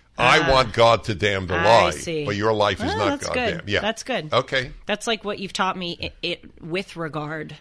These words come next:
Speaker 1: Yes.
Speaker 2: not in regards
Speaker 1: Right.
Speaker 2: to. You send your
Speaker 1: Yes.
Speaker 2: regards.
Speaker 1: Right.
Speaker 2: When you're talking about something, you say "with regard." But, you know, let, let's take another example. Like, I've always been against affirmative action because I don't think it,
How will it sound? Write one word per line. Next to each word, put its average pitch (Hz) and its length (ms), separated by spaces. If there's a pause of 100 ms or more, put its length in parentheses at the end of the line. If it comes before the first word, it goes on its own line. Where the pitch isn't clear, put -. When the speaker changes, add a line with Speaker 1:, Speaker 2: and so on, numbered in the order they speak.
(140)
Speaker 1:
Yes. 92 280
Speaker 2:
not 175 240
in 185 200
regards 160 540
Speaker 1:
Right. 160 120
Speaker 2:
to. 156 220
You 156 120
send 196 320
your 208 100
Speaker 1:
Yes. 208 60
Speaker 2:
regards. 170 720
Speaker 1:
Right. 85 360
Speaker 2:
When 165 140
you're 165 100
talking 233 400
about 180 180
something, 170 240
you 165 60
say 165 180
"with 160 180
regard." 78 320 (1160)
But, 285 340
you 294 80
know, 311 140
let, 269 200
let's 285 220
take 381 160
another 226 320
example. 160 580
Like, 175 340 (1040)
I've 233 280
always 220 400
been 185 140
against 170 580
affirmative 165 520
action 151 540
because 220 200
I 226 80
don't 285 200
think 208 180
it, 170 80